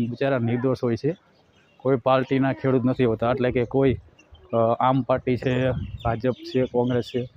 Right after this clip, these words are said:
ખેડૂત કોઈ પક્ષનો હોતો નથી. તો ખેડૂતને તમારે છોડી દેવા પડે. અને ખેડૂત છે તે એ જગતનો તાત કહેવામાં આવે છે. એટલે મારું તો એ કહેવું છે કે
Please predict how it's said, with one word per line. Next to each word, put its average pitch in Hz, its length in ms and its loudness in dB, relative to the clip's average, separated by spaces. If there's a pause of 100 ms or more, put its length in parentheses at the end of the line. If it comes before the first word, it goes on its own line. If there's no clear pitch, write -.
(320)
ખેડૂત 139 280 2
કોઈ 143 180 2
પક્ષનો 143 540 -2
હોતો 131 300 2
નથી. - 380 -2 (640)
તો 127 180 2
ખેડૂતને 143 520 2
તમારે 143 500 4
છોડી 139 280 2
દેવા 127 220 2
પડે. 135 220 0 (1200)
અને 131 460 -2
ખેડૂત 147 260 2
છે 151 280 0
તે 127 140 0
એ 131 280 4
જગતનો 135 560 0 (140)
તાત 131 160 2 (120)
કહેવામાં 120 340 0
આવે 110 140 0
છે. 143 120 -8 (1080)
એટલે 117 240 -8
મારું 120 300 0
તો 139 120 2
એ 139 120 2
કહેવું 131 240 0
છે 139 200 0 (640)
કે - 80 -8